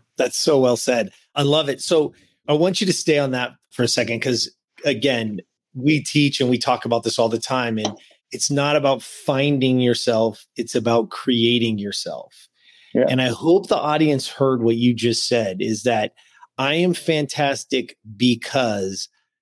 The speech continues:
Speaker 1: I am going to, because I know that the next ten years are gonna be better than the last ten. And that is a very important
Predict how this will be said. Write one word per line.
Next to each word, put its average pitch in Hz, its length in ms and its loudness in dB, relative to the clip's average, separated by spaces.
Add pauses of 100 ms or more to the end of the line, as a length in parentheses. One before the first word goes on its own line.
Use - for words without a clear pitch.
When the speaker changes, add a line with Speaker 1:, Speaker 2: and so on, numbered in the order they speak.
(260)
Speaker 1:
I 139 220 -2
am 135 220 0
going 131 340 0
to, 117 280 -6 (140)
because 123 280 0
I 123 160 2
know 131 280 4
that 120 160 0
the 113 80 0
next 120 400 -2
ten 135 260 0
years 127 220 4
are 117 80 0
gonna 113 160 -2
be 110 120 0
better 113 300 2
than 110 160 -2
the 101 80 -6
last 95 460 -8
ten. - 280 -14 (300)
And 147 140 2
that 165 160 2
is 202 120 2
a 185 100 4 (260)
very 143 600 4
important 123 1000 -2